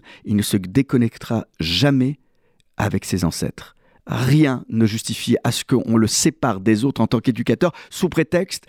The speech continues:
qu'il n'aurait pas la possibilité immédiate de faire, euh, un acte,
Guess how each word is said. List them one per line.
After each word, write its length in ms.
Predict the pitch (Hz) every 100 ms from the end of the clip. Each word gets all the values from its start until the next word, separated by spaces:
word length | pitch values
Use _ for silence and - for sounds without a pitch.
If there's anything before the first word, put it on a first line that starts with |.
| - -
qu'il 160 | - 139
n'aurait 260 | 143 135 131
pas 380 | - 147 123 -
la 140 | 110
possibilité 760 | - 151 147 135 139 131 127 -
immédiate 640 | 214 180 139 156 180 - _ _ _ - - _
de 80 | 113
faire, 400 | 107 - 131 143 131 _ - -
euh, 120 | 104 90 -
un 180 | 131 120
acte, 460 | 135 - _ -